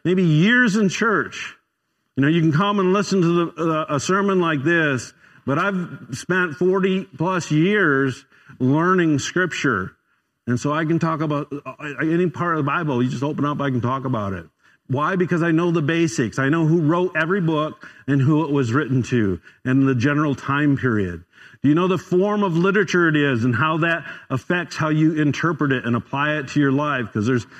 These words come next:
there's prophetic writings, there's historical writings, there's poetry, there's narratives, there's letters.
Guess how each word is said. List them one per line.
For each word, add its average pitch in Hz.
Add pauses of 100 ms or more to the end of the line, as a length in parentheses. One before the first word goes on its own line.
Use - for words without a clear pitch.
(140)
there's 131
prophetic 160
writings, 135
there's 113
historical 147
writings, 123
there's 113
poetry, 147
there's 113 (280)
narratives, 147
there's 117
letters. 143